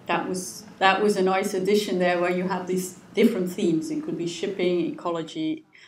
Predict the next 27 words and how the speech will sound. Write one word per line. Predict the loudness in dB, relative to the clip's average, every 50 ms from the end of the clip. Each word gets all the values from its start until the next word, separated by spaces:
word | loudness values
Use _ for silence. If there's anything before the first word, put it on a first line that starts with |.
| -20 _ _
uh, | -2 -2 0 0 0 -2 -4
sedimentation. | -4 -6 -6 -4 -2 -2 -4 -2 0 0 0 0 -2 -2 -2 0 0 0 -2 -6 -12 -20 -20 -20 -12 _
And | 2 2
also, | 4 4 4 2 2 2
it's | 0 0 2 0
a | 2
very | 4 4 4 4 4
nice | 4 4 2 0 -2 -4
example | -4 0 2 2 2 2 0 -4 0 2
that | 2 2 2 0
you | -4 -4 -2
gave, | -2 0 0 0 -2 -4 -6 -10 -18 _ -20 -20 -20 _ _ _ 2
uh, | 4 6 6 6 4
for | 4 2 2 4 4 6 6
this | 4 2 0 -2 -8 -12 -14 -18 -20 _ -18 -12
geographic | 0 4 6 6 6 6 4 2 2 2 2 -2 -6
perspective, | -6 -6 -6 -8 -4 -4 -4 -4 -4 -6 -8 -8 -8 -6 -8
because | -8 -2 0 2 2 0 0 -6 _ _ _ _ _ _ _ _ _ _ -4
it's | -4 -2 0
a | 2 2
little | 2 2 2
bit | 0 0 -2
strange. | -4 -2 0 2 2 2 2 0
You've | -2 -2 -2 -2
seen | -2 0 2 4 6 6
our | 6 4 2 0
coast, | 0 0 2 2 2 2 0 -4 -8 -10